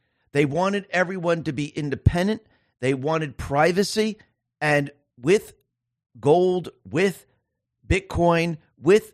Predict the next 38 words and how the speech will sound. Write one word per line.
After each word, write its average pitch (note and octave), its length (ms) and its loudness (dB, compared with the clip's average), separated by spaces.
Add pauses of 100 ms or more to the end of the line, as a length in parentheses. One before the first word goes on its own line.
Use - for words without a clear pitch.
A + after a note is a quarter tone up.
(140)
a C#3+ 140 0
decentralized D#3 1080 0
system C#3+ 440 -2
where B2+ 400 0
the A#2 180 -4
government B2+ 800 -2 (800)
or A#2 180 2
a G2+ 60 -2
central D#3+ 460 0
bank, C#3+ 340 0 (160)
where B2 160 -2
they C#3 160 0
don't D3 320 -2
control D#3 480 2
it, A2+ 140 0 (400)
that's C3+ 360 -2
where D#3 200 -2
you C#3+ 320 -2
have C3+ 400 0
the A#2 80 0
freedom. G#2 540 -2 (340)
And C#3 100 2
I C#3+ 60 4
think A3+ 340 -4
people F#3+ 320 -4
are C#3+ 80 0
starting D3+ 400 0
to B2 140 -2
figure C3 420 -2
this A2 280 -2
out. C3 260 4 (320)
And C3 140 -2
as B2+ 120 -2
time F#3 360 0
goes D3+ 340 -2
on D#3 240 0
and B2 100 -2
the G#2+ 200 -6